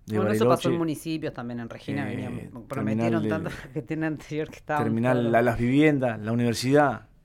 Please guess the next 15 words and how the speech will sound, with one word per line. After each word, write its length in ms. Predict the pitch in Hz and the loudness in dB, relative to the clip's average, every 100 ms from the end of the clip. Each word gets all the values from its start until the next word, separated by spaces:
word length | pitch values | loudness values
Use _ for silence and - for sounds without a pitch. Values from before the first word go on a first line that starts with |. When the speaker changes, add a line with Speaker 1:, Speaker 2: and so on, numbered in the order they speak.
| - | -14
Speaker 1:
la 140 | - | -6
universidad 360 | 113 120 110 143 | -4 -2 2 2
de 300 | 135 120 110 - - - _ - | 4 2 -2 -6 -20 -20 _ -8
la 120 | 110 | -6
zona 240 | - 147 | -2 0
de, 440 | 135 107 117 120 113 | 0 -2 0 0 0
de 100 | 107 | 0
la 100 | 113 | -2
sede 320 | - 160 151 | 2 4 6
andina 320 | 131 143 156 | 6 6 4
en 100 | 139 120 | 4 4
Bariloche, 500 | 120 156 165 165 - - - _ _ | 4 4 4 2 0 -12 -20 _ _
el 260 | - 110 | -2 -2
campus, 580 | 107 160 160 165 - - _ _ _ _ _ _ - | 6 6 8 4 2 -4 _ _ _ _ _ _ -20
Speaker 2:
Sí. 420 | - 170 165 151 | -12 -8 -8 -10